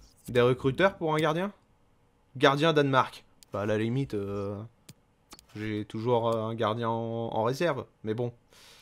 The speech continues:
Je préférerais que Maignan reste avec nous. On va quand même tenter. Hein, les gars. Euh, on va quand même tenter d'essayer de le garder.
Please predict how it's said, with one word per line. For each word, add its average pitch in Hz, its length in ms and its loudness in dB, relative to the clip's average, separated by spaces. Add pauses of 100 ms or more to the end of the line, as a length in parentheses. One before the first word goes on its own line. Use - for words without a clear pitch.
(2750)
Je - 80 -20
préférerais 123 520 0
que 113 460 2
Maignan 120 320 -2
reste 117 220 -2
avec 107 220 -2
nous. 147 180 -4 (580)
On 127 80 2
va 156 140 10
quand 202 180 10
même 214 140 8
tenter. 185 580 4 (600)
Hein, 127 220 0
les 135 120 0
gars. 135 420 2 (560)
Euh, 110 800 -4 (100)
on 110 40 -6
va 113 200 -4
quand 139 160 2
même 151 220 2
tenter 156 1200 0 (680)
d'essayer 123 580 0
de 123 100 -8
le 123 120 0
garder. 123 500 -2